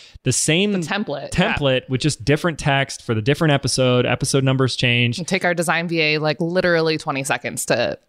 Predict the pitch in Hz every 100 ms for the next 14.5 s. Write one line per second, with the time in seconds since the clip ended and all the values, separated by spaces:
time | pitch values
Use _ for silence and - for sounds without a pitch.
0 | - 139 143 120 - - - 190 - -
1 | - _ _ - 131 127 127 107 95 _
2 | _ - - 123 98 - - 123 127 123
3 | - - 127 127 123 143 131 120 123 110
4 | - 110 98 117 107 - _ _ _ -
5 | 127 113 117 123 110 135 147 147 135 117
6 | - - 127 123 - 135 143 117 110 120
7 | 120 113 113 - _ - - 127 127 120
8 | - 160 175 113 107 113 120 110 - -
9 | 113 104 104 123 117 110 110 107 104 101
10 | - 135 110 104 - 110 117 101 101 120
11 | 113 101 92 107 151 113 104 101 123 107
12 | - - 123 113 101 - 117 120 98 95
13 | 175 147 135 - _ 117 110 104 107 104
14 | 101 123 110 107